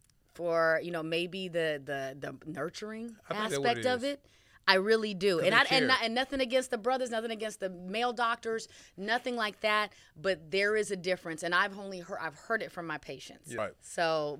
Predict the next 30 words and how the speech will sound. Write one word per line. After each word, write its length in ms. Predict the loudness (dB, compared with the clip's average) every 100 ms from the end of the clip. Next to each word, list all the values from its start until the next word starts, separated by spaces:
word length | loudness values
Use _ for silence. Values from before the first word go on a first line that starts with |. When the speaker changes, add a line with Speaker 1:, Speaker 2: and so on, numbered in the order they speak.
| 2
Speaker 1:
but, 340 | 4 4 2 -6
you 140 | -6
know, 240 | -6 -8 -12 -10
anyway, 520 | -4 -4 -4 -8 -12 -14 -8
I 120 | -6
digress. 440 | -6 -8 -18 -18 -10
Speaker 2:
Yeah, 140 | -6
it's 140 | -2 2
Speaker 1:
<laughs> 0 |
Speaker 2:
all 160 | 2
good. 300 | 2 -2 -2
We 100 | -2
could 120 | -2
talk 160 | -2 0
all 80 | 0
day 140 | 2
about 280 | 2 0 0
this, 240 | -6 -6
and 220 | -6 -8 -8
the 60 |
conversation 600 | -8 -8 -8 -8 -10 -10
was 80 | -6
awesome. 400 | -6 -6 -8 -14
But 200 | -12 -12 -12 -18 -20 -14
what 160 | -6 -4
I, 60 | -4
the 120 | -4
most 260 | -2 -2 -2
important 460 | -8 -6 -6 -6
thing, 320 | -8 -12 -12